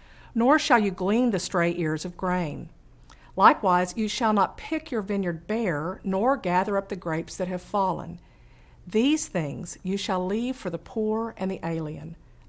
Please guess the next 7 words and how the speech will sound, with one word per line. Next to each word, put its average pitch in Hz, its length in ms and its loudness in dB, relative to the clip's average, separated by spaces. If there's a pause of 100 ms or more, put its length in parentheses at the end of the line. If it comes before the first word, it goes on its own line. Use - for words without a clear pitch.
I, 196 260 4
the 185 100 -2
Lord, 170 520 -2
am 165 140 -4
your 156 120 -6
God." 165 480 -8 (840)
Now, 220 200 6